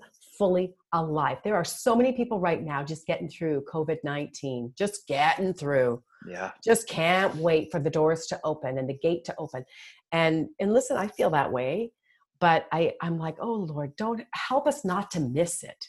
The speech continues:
Speaker 1: Help us not to miss this, what you're doing in the middle of all this."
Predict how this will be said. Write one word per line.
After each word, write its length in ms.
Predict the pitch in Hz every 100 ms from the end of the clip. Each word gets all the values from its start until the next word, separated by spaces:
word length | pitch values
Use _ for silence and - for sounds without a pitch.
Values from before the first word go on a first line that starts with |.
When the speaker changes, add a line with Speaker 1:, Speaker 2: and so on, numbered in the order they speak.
| _
Speaker 1:
Help 180 | 202 208
us 180 | 240 190
not 240 | 170 175
to 100 | 160
miss 300 | 131 139 - -
this, 300 | 135 - - _ _ _ -
what 180 | 165 175
you're 80 |
doing 480 | 139 143 135 160 123
in 120 | 127
the 60 | 123
middle 260 | 123 139 131
of 60 | 131
all 240 | 107 85
this." 400 | - - - -